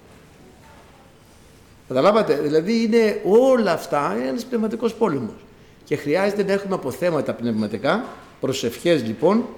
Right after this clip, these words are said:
πλήρωση Πνεύματος Αγίου, για να διατηρούμε την ειρήνη μας όπως τη θέλει ο Χριστός, όπως θέλει ο Λόγος του Θεού. Και να δοξάζεται ο Κύριος μαζί μας. Να δοξάζεται ο Κύριος. Γιατί πολλές φορές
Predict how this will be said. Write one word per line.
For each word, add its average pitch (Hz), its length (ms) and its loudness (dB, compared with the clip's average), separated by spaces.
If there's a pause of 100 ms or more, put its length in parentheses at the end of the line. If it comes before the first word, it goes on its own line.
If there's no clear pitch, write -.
(880)
πλήρωση 165 340 2
Πνεύματος 135 460 -4
Αγίου, 175 400 2 (720)
για 156 180 0
να 147 160 0
διατηρούμε 190 640 0 (200)
την 165 140 -6
ειρήνη 165 340 2
μας 240 340 -4
όπως 202 260 -4
τη 160 80 -12
θέλει 208 240 -2
ο 208 100 -2
Χριστός, - 500 -10 (120)
όπως 170 220 -8
θέλει 190 220 -2
ο - 20 -2
Λόγος 180 260 -2
του - 160 -14
Θεού. 135 120 -6
Και 131 120 -4
να 131 100 -2
δοξάζεται 131 600 -4
ο 107 40 -4
Κύριος 107 320 -6
μαζί 101 300 -8
μας. 92 300 -18 (960)
Να 117 80 -10
δοξάζεται 127 480 -4
ο 117 40 -6
Κύριος. 104 460 -14 (1200)
Γιατί 127 220 -4
πολλές 175 300 2
φορές 220 420 0